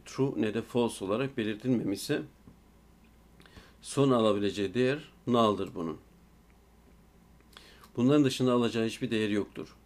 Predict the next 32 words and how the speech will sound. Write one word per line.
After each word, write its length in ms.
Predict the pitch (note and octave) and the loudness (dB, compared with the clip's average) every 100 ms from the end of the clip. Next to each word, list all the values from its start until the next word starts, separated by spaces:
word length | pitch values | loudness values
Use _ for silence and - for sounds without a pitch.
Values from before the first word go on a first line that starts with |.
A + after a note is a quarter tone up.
| - | -20
True, 320 | - C3 G#2+ | -4 0 0
false 580 | F#2+ - C3 C#3 - A#2 | -2 0 0 0 -6 -6
ve 200 | G#2 G#2+ | -4 0
null. 200 | G2 F2+ F2 - - - | 0 0 -4 -14 -20 -10
Yani 120 | G2+ | -8
siz 180 | - A2 | -6 -4
buraya 160 | A2+ | -2
empty 360 | A2 A#2 A2 - | 0 0 -2 -2
yazsanız 440 | F#2 - C3 C#3 | -4 -2 -6 -4
bunu 160 | A2 A2 | -4 -6
kabul 300 | - G#2 G2+ | -4 -4 -2
etmez. 480 | G2 G#2 B2 D#3+ - - - - - - - - - - - - - - - - - - | -2 -2 -4 -6 -12 -18 -20 -20 -20 -20 -20 -20 -20 -20 -20 -20 -20 -20 -20 -20 -18 -8
Ve 60 | |
execute 500 | A2+ G#2 G#2+ G#2 G2+ | -6 -6 -8 -8 -4
yaptığınız 300 | G2+ G2+ G#2 | -6 -4 -6
zaman 140 | G2+ G#2+ | -4 -6
size 360 | - G2+ A2+ | -6 -6 -4
ne 160 | A2 G2 | -2 -2
der? 260 | A#2+ B2 - | -4 -8 -8
Böyle 320 | A2 G2+ F#2 | -4 -2 -2
bir 140 | G2+ F#2+ | -4 -2
variable, 480 | G2 F2+ E2+ C3+ C3+ - - - - - _ - - | -2 -4 -4 -6 -6 -16 -20 -20 -20 -20 _ -20 -10
e, 340 | - - D#2+ | -8 -6 -6
ve 220 | G#2 G#2 | -6 -6
bu 120 | A2 A2 | -4 -4
variable'ın 720 | G#2 G2+ G2 F2+ G#2 C3+ - - | -2 0 0 0 -2 -4 -4 -6
alacağı 460 | G2+ G2 G2+ F#2+ | -4 -4 -4 -4
böyle 240 | A2+ G2 - | -4 -4 -6
bir 80 | |
değer 200 | - B2 | -4 -2
yoktur 540 | A2 A2 G#2+ - A2+ F#2+ | -2 -4 -4 -6 -6 -4
diye 260 | G#2 C3+ | -2 -2